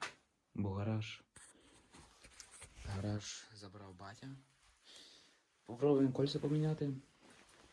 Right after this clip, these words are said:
Е, коротше, будемо ще чекати зараз Пашу Фомка. Він, е, нам поможе добути кольця, якщо в нього є.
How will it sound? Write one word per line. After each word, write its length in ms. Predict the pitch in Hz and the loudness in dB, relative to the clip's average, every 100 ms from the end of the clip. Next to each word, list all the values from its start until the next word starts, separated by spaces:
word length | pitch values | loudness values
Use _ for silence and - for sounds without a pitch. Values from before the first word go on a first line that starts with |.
| - - - - - 95 | -18 -16 -16 -18 -8 -4
Е, 60 | 95 98 98 95 - - _ _ _ _ - - - - - - - - | -2 0 -2 -4 -8 -20 _ _ _ _ -20 -20 -20 -20 -20 -20 -20 -8
коротше, 220 | 120 110 | -6 0
будемо 220 | 120 123 | 2 2
ще 120 | - | 0
чекати 360 | 117 - 113 110 | -2 0 0 2
зараз 260 | 104 104 104 | 2 2 0
Пашу 280 | 120 127 | -2 -4
Фомка. 440 | 101 98 92 85 78 - - - - - _ _ - | -4 -2 -2 -4 -10 -10 -20 -20 -20 -20 _ _ -2
Він, 320 | 101 101 101 | 0 0 0
е, 220 | 95 90 90 - _ _ _ - - - - _ - - _ _ _ _ _ - | 0 -2 -4 -16 _ _ _ -20 -20 -20 -20 _ -20 -20 _ _ _ _ _ -6
нам 200 | 90 98 | -4 -2
поможе 640 | 98 101 101 95 95 90 92 _ - _ _ 98 | -4 -8 -12 -12 -14 -16 -18 _ -20 _ _ -14
добути 260 | 101 107 | -12 -12
кольця, 380 | - - - 92 | -12 -14 -12 -12
якщо 200 | 87 90 | -12 -14
в 20 | |
нього 180 | 87 85 | -14 -16
є. 240 | 82 82 | -18 -18